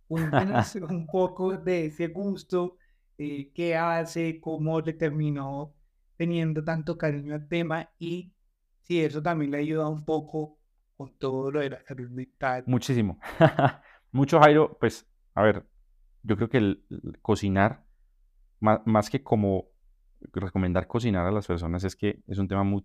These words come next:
Speaker 2: muy terapéutico porque es una labor con las manos. Eh, entonces, es como las personas que hacen cerámica o las personas que se ponen a hacer m-,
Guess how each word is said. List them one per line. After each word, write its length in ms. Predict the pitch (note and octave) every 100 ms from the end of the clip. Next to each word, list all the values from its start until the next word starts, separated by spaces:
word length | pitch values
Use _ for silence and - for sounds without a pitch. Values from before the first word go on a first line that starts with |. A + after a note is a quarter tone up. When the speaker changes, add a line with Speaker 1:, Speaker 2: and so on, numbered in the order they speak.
| -
Speaker 2:
muy 180 | G#2+ G2
terapéutico 800 | - F#2+ - F#2 E2 F#2+ G2+
porque 240 | F#2 - D#2+
es 40 |
una 140 | F2+ F#2+
labor 500 | D#2+ D#2 E2+ E2+ - _ _ _ _
con 180 | - G2
las 160 | F2 E2
manos. 480 | G2 E2+ D#2+ - _ _ - _ _ -
Eh, 260 | F2 E2+ -
entonces, 600 | F2+ F2+ E2 F2+ - -
es 80 | -
como 420 | - G2+ F#2 E2+ _ -
las 100 | -
personas 240 | F2+ F2
que 80 | G2
hacen 160 | F#2+
cerámica 760 | F2+ F2 F#2+ G2+ F#2+ - F#2+ F2
o 160 | E2+ F2
las 160 | E2+
personas 320 | - E2+ E2+ -
que 80 |
se 100 | F2+
ponen 280 | - E2 F2
a 20 |
hacer 220 | F#2 F2+ E2
m-, 200 | E2